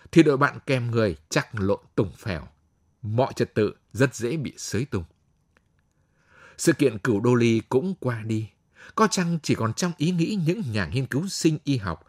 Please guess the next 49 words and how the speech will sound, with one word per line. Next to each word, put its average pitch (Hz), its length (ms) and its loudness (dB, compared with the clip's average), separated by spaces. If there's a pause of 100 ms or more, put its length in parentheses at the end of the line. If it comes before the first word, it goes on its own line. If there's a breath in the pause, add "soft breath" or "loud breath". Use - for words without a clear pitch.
(240 loud breath)
hoặc 143 140 2
giáo 185 200 0
trình 117 240 0
lịch 110 160 2
sử 107 180 0
phát 202 200 -4
triển 95 280 -2
ngành 101 160 -2
công 143 200 -2
nghệ 90 120 -4 (100)
y 117 140 -4
sinh. 107 280 -4 (1080)
Tình 117 160 4
hình 87 280 0
xấu 120 300 -2
lắm 123 300 -4 (440 soft breath)
thì 131 200 4
có 185 140 -2
ở 147 140 4
một 104 280 0
trung 180 240 0
tâm, 180 240 0 (100)
một 117 200 2
viện 131 180 2
khoa 180 200 0
học 147 200 -4
vô 147 300 0
cùng 110 300 0
bí 165 120 2
mật 180 240 0 (140)
ở 113 120 2
một 98 200 -4
vùng 110 280 -2
bí 202 140 2
mật 160 200 -2 (200)
vô 233 240 0
cùng 110 160 2
nào 90 140 0
đó 110 280 -6
trên 110 160 0
thế 117 120 0
giới, 110 260 0 (560 loud breath)
đang 113 360 0
ngấm 151 240 2
ngầm 98 280 0
nhân 175 240 0
bản 92 260 -2
con 151 200 0
người 85 300 -4